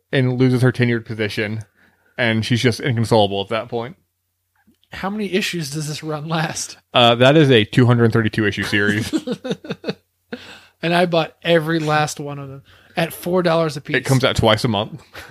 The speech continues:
Speaker 2: <laughs> Oh my God.
Speaker 1: And it's eight dollars an issue.
Speaker 2: What happens in the, like, the sixth story arc?
Speaker 1: Uh, the sixth story arc, she's been chased out of the country. She's lost, uh, the ability to practice law.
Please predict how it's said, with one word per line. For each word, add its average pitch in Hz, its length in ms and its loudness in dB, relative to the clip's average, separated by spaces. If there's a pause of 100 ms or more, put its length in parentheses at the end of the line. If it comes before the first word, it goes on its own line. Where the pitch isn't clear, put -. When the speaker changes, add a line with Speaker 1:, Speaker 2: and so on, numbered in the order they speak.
Speaker 2:
<laughs> - 280 -14
Oh 202 300 -4
my 170 100 -16
God. 196 260 -12 (500)
Speaker 1:
And 110 200 2
it's 120 120 -2
eight 127 120 0
dollars 110 280 2
an 117 60 -2
issue. 131 340 -4 (720)
Speaker 2:
What 196 180 -2
happens 214 420 -2
in 175 160 -4
the, 160 180 -2
like, 151 200 -8
the 147 100 -10
sixth - 360 -6
story 147 340 -8
arc? 143 300 -18 (580)
Speaker 1:
Uh, 113 440 2 (100)
the 123 200 0
sixth - 320 0
story 135 300 6
arc, 131 320 2 (440)
she's 113 340 -8
been 117 240 0
chased 123 240 0
out 127 80 4
of - 40 2
the 117 40 0
country. 113 340 0
She's 107 260 -2
lost, 107 580 -2
uh, 120 340 -2
the 117 80 -6
ability 117 240 0
to - 40 -10
practice 120 300 -4
law. 104 360 0